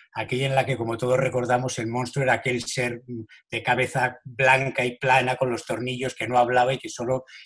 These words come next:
emitía, mm, sonidos guturales extraños. Y, y recuerdo que me generó mucha curiosidad y mucha fascinación, y entonces leí la novela.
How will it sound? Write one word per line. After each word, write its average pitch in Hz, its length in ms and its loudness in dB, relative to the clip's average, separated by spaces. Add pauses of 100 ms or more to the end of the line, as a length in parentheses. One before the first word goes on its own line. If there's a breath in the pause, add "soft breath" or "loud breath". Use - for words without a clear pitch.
emitía, 131 600 0 (140)
mm, 117 240 -10 (120)
sonidos 135 500 -2
guturales 123 600 -2
extraños. 131 640 -4 (800 loud breath)
Y, 139 480 4 (640 loud breath)
y 143 100 -2
recuerdo 170 560 2
que 151 320 2
me 123 260 -2 (160)
generó 113 320 2
mucha 151 260 4
curiosidad 123 560 0
y 156 80 4
mucha 123 260 -2
fascinación, 139 840 0 (320 soft breath)
y 135 80 -4
entonces 170 220 6
leí 151 160 6
la 170 120 6
novela. 147 420 0